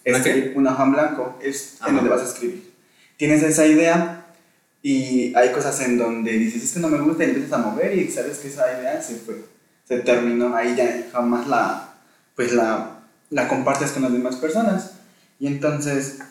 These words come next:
Speaker 2: ¿cuáles son tus inspiraciones? ¿Cuáles crees que en algún momento es alguien que tú digas, "Por él no, como que sigo, <laughs> por esta persona, por este cantante", por algo que a ti te, te llama la atención, pero que crees que es muy indispensable o que,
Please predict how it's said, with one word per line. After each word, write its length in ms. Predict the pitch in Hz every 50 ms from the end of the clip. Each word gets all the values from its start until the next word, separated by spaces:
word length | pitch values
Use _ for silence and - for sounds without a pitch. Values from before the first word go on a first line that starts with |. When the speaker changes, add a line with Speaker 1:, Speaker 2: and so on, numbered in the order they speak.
| - _
Speaker 2:
¿cuáles 240 | - 151 151 156 -
son 140 | 151 131 127
tus 140 | 127 123 127
inspiraciones? 920 | 120 120 - - 120 113 117 113 - 135 139 139 143 139 135 131 127 -
¿Cuáles 300 | 127 127 127 131 127 -
crees 260 | - 123 120 120 -
que 300 | - 135 123 120 117 117
en 100 | 120 120
algún 260 | 120 123 120 120 123
momento 520 | 120 123 120 117 120 120 - 135 135 143 - - - - _ _ _ _ _ _ _ _ _ _ _ _ _ _ _
es 280 | - 135 135 135 135 147
alguien 320 | 135 131 127 131 127 131
que 120 | 127 127 117
tú 120 | - 127
digas, 360 | 127 127 123 120 117 117 - -
"Por 200 | 120 120 120 120
él 200 | 127 139 156 131
no, 220 | 117 107 - -
como 160 | - - - -
que 100 | - -
sigo, 300 | - - 135 131 120 110
<laughs> 240 | - - - - -
por 140 | - 127 131
esta 240 | 135 - 151 151 -
persona, 500 | 143 123 - - 147 143 143 151 139 -
por 120 | 139 127
este 140 | 131 143 139
cantante", 320 | 139 135 131 131 135 - -
por 180 | - 151 156
algo 320 | 160 175 - - - 139 -
que 120 | 160 143 135
a 180 | 135 135 -
ti 80 | - - -
te, 260 | - 156 139 135 - - - - - - _ _ _
te 140 | 151 139 131
llama 220 | 135 135 139 139
la 120 | 139 131 135
atención, 480 | 135 127 120 120 123 131 127 127 131 127 - - _
pero 200 | 139 135 131 131
que 120 | 127 123
crees 220 | 131 135 139 135
que 80 | - 151
es 60 | 139 139
muy 80 | 135 131
indispensable 800 | 135 135 131 127 131 131 120 117 110 117 123 120 123 123 123 120
o 120 | 117 117 117
que, 200 | - - - -